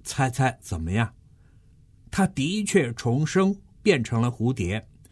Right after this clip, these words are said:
他飞过了毛毛虫柱子，发现了条纹，他几乎要爬到顶端了，他已经足够接近顶端，以便可以看看顶端上有什么。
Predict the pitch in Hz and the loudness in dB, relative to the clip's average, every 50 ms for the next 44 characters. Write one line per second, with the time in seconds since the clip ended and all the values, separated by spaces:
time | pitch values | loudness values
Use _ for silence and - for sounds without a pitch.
0 | - - - - - - - 156 147 139 - 214 226 269 277 277 269 - 214 175 | -20 -20 -20 -20 -12 -4 0 2 2 2 6 6 6 8 8 6 6 6 6 8
1 | 135 127 117 113 117 117 120 131 151 165 156 - - 151 156 180 - - 285 226 | 8 8 4 2 2 4 4 4 4 2 0 -2 -2 -2 0 0 0 0 0 2
2 | 151 120 101 - 104 101 101 101 - - - - - - - - - 165 160 160 | 2 2 2 2 0 0 0 -2 -4 -8 -14 -20 -20 -20 -10 -2 -2 0 2 2
3 | 147 - 160 143 131 123 117 117 - - 110 127 151 139 107 101 107 120 139 156 | 0 2 2 2 4 2 2 0 -2 -2 -2 0 2 2 2 2 4 4 4 2
4 | 156 - - - - - - - - - - - 156 156 156 156 151 - - - | 0 -4 -12 -20 -20 -20 -20 -20 -20 -14 -6 -4 0 0 2 0 0 -2 -6 -4
5 | 196 214 233 226 - 254 269 277 285 - - - 143 139 120 117 - - - 113 | -2 -2 0 0 2 4 4 4 4 2 0 2 4 4 4 4 0 -2 -2 -2
6 | 123 143 170 143 - - 92 82 78 80 - 113 147 180 190 175 - - - - | 0 2 2 0 0 0 -4 -4 -4 -2 -2 0 2 2 2 0 -2 -6 -18 -20
7 | - - - - - - 220 214 170 104 101 - 131 135 123 127 - 120 127 160 | -20 -20 -20 -20 -6 2 4 4 4 4 2 0 2 2 0 0 -2 -2 -2 0
8 | 220 254 233 - - 277 226 160 131 123 - - 196 190 185 - - 175 147 127 | 0 -2 -4 -2 2 4 6 6 4 4 2 4 6 6 4 4 2 2 2 2
9 | - 110 90 82 78 82 87 - 147 143 143 156 156 147 - - - - - - | 0 -2 -4 -4 -4 -4 -2 0 2 4 4 4 2 0 -2 -6 -14 -20 -10 -2
10 | 127 123 120 147 151 147 147 - - 165 143 120 110 - - 143 131 113 123 113 | 0 2 2 4 4 2 2 2 2 2 2 2 2 2 0 0 0 2 2 2
11 | 113 107 - - - - - _ - - 113 107 101 95 95 - 196 226 226 214 | 2 2 0 -4 -12 -20 -20 _ -4 0 2 2 4 2 2 2 0 0 0 0
12 | - 175 147 135 117 95 90 80 76 73 - - - 90 104 160 208 | 2 2 2 2 2 -2 -4 -4 -6 -8 -12 -6 -2 0 0 0 0